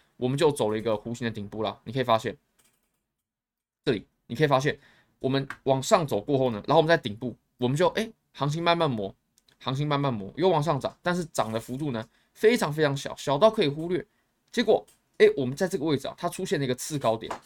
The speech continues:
对不对？这里是最高点，那这里是次高点。我们出现次高点过后呢，有空头结构了，最后我们跌破支撑，就迎来了五一九的暴跌。我相信现在在看我频道的各位呢，肯定大家对五一九的那一次暴跌都是有印象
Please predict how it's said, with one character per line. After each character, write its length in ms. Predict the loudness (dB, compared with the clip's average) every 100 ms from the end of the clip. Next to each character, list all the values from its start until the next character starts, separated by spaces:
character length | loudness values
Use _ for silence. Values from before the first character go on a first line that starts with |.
| -10
对 80 | -6
不 60 |
对？ 140 | -6 -10 _ _ _ _ _
这 120 | 0 2
里 80 |
是 200 | 2 0
最 180 | -2 0
高 160 | 4 4
点， 180 | 2 -6
那 120 | -4
这 100 | -2
里 60 | -2
是 100 | -4
次 200 | -6 -2
高 160 | -2
点。 160 | -2 -10 _
我 100 | -10
们 80 | -6
出 100 | -2
现 120 | -2
次 160 | -2 0
高 120 | 0
点 160 | 0 -4
过 120 | -4
后 80 | -4
呢， 160 | -8 -2
有 180 | 2 2
空 240 | 0 -4
头 160 | -2 -2
结 180 | -2 -4
构 200 | -2 -4
了， 100 | -6 _ _ -4
最 140 | 2
后 240 | 4 4 2 -4
我 100 | -2
们 100 | 0
跌 140 | 0
破 160 | 0 -2
支 160 | -2
撑， 240 | -6 -6 -6 -6
就 120 | -6
迎 120 | -4
来 140 | -4 -4
了 80 | -2
五 140 | 0
一 20 | 4 2
九 140 | 2
的 60 | -4
暴 200 | -2 -2
跌。 180 | -4 -12
我 100 | -6
相 120 | -4
信 200 | -2 -4 -10 -18 _ _
现 160 | -12 -2
在 100 | 0
在 340 | 6 6 6 -2 -12
看 200 | -6 -4
我 100 | -4
频 160 | -4
道 140 | -2 -2
的 60 |
各 140 | -2 -6
位 100 | -6
呢， 100 | -8
肯 160 | -8
定 100 | -2
大 100 | 0
家 100 | 2
对 200 | 2 2
五 160 | 2 0
一 160 | 2
九 220 | 0 -2 -6
的 100 | -6
那 80 |
一 40 | -6
次 120 | -6
暴 200 | -2 -2
跌 140 | -2
都 140 | -6 -6
是 80 | -4
有 100 | -6
印 140 | -10
象 160 | -14